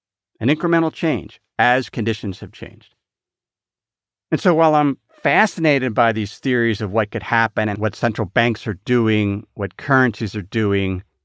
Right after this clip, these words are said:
geopolitical risk, I don't let it drive my investing. I want different buckets, different roles,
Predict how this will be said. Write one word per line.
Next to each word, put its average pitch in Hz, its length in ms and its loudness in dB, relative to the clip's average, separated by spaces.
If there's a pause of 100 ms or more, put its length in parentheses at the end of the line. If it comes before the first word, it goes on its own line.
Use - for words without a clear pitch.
(280)
geopolitical 117 880 2
risk, 98 460 0 (800)
I 135 120 2
don't 170 520 2 (180)
let 120 360 0
it 107 180 0 (240)
drive 110 720 2
my 95 220 -4
investing. 82 720 -10 (1160)
I 123 80 0
want 135 520 0
different 131 580 -2
buckets, 98 440 -2
different 123 400 -2
roles, 87 420 -2